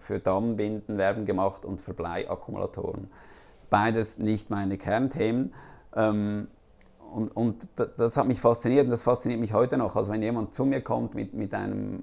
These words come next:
Anliegen, einem Kommunikationsanliegen oder einem Auftrag, finde ich das eigentlich jedes Mal, äh, spannend.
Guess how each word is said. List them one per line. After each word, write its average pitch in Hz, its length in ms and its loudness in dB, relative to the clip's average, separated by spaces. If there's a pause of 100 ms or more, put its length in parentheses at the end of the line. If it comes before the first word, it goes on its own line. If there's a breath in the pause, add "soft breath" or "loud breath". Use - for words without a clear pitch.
Anliegen, 131 480 2
einem 104 220 -2
Kommunikationsanliegen 107 1400 -4
oder 98 260 -8
einem 95 220 -4
Auftrag, 110 460 -2 (280 loud breath)
finde 110 220 -2
ich 98 60 -4
das 107 160 -2
eigentlich 98 260 -4
jedes 104 260 -4
Mal, 101 360 -4 (840 soft breath)
äh, 98 600 -6
spannend. 92 680 2